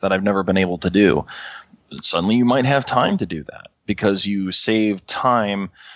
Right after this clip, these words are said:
by using an airbrush to do the heavy lifting portion of it rather than, you know, all the drudgery of using a brush to put down a base coat.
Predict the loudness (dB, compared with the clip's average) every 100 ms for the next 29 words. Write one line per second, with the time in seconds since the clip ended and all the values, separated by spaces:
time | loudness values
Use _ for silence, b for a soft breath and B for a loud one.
0 | B -2 0 0 -2 0 2 2 2 0
1 | -2 -4 -4 -6 -4 -4 0 2 2 2
2 | 2 0 2 2 2 2 2 0 2 2
3 | 0 -2 -2 0 -2 -2 -2 -2 -4 -4
4 | 0 2 2 2 2 0 -2 -6 -10 _
5 | -2 0 2 0 0 0 0 0 0 2
6 | 0 0 -2 0 0 0 -2 -2 0 -2
7 | -2 -6 -4 -2 -2 -2 0 0 -2 -6